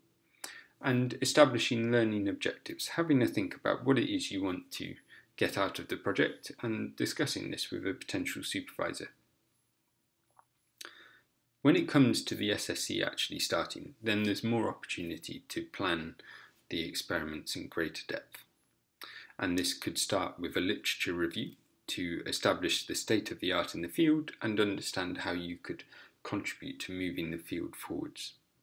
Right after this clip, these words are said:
Developing a research plan, perhaps an outline of the experiments you'll conduct, how they will answer, uh,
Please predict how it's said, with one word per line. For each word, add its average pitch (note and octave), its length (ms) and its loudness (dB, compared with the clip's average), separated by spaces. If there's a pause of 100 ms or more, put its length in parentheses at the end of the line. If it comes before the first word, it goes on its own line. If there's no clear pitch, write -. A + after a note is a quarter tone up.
(920)
Developing B2 520 6
a B2 40 6
research C3 560 4
plan, E3 380 2 (300)
perhaps - 560 -4 (320)
an C3+ 200 2
outline F2+ 520 2
of F2 140 -4
the G2 140 0
experiments G2 680 0
you'll G#2+ 80 0
conduct, - 640 -4 (240)
how G#2 320 0
they F#2+ 180 0
will F#2 200 0
answer, F2+ 460 -2 (580)
uh, - 180 -10